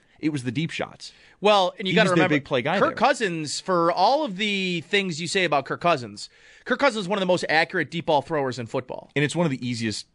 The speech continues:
Speaker 1: catchable balls.
Speaker 2: The thing is, the thing that I found most interesting, and this probably is a, more of a defensive stat than anything else, but quarterback rating, Q B rating,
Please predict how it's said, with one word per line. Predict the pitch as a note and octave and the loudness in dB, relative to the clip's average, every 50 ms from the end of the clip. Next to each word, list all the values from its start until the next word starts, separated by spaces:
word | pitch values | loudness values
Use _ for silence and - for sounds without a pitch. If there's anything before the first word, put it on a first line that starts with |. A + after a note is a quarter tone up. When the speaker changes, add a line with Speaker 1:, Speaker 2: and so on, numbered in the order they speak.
| _ _ - | _ _ -2
Speaker 1:
catchable | D3 A#2+ - A2+ A2+ G2 | -2 -2 -2 -2 -4 -2
balls. | G#2+ G2 F2+ - - - - | -2 -2 -2 -4 -8 -8 -4
Speaker 2:
The | G3+ G3+ | -4 -2
thing | - - C#4+ D#4 D#4+ D4 | 0 2 0 2 4 4
is, | B3 A3+ A3 - - | 4 4 2 0 -2
the | F#3 | -4
thing | - C#4 D4 D4+ | -4 -2 0 2
that | C4 A3 | 4 4
I | G#3 G3 | 4 4
found | - G#3+ F#3+ F3+ E3+ | 2 0 -2 0 0
most | E3+ E3+ - - | 0 -2 0 -2
interesting, | E3 - D3 C3 - C#3+ B2+ C3+ | -4 -6 -6 -8 -6 -4 -4 -2
and | D#3+ G3+ | 0 0
this | C#4+ D4+ - | 0 0 -2
probably | - - - B3 C4 D#4+ F4+ D#4 D4 C4+ B3 | -4 0 2 2 2 2 -2 -4 -2 0 0
is | G#3+ E3 | 0 0
a, | F3+ E3 | -2 -2
more | D#3+ F3 F#3 F#3 | 0 2 2 2
of | F3 | 2
a | D#3+ | 0
defensive | C#3 C#3 - - E3 D3+ - C3+ - | -4 -6 -2 -2 -4 -2 -4 -8 -6
stat | - D#3+ C#3 B2+ - | -2 0 0 0 0
than | C#3+ C3 | -2 -4
anything | C3 C3 A#2+ - C3+ B2 | -4 -6 -6 -6 -6 -4
else, | G#2+ G#2 - | -4 -6 -6
but | - - - - | -4 -6 -6 -4
quarterback | - - G3+ A#3 C4+ A#3+ B3+ A#3+ G#3 - - | -2 0 0 2 2 2 2 2 2 2 0
rating, | F3+ F3+ F3 C#3+ C3 - | -2 0 0 -2 -4 -8
Q | - - G#3+ A#3+ | -8 -6 -4 -4
B | G#3 A#3 A#3 A3+ | -2 -2 -2 0
rating, | F#3+ F#3+ F3+ E3+ C#3 A#2 G#2+ B2 B2+ | 2 2 2 4 2 0 -4 -6 -12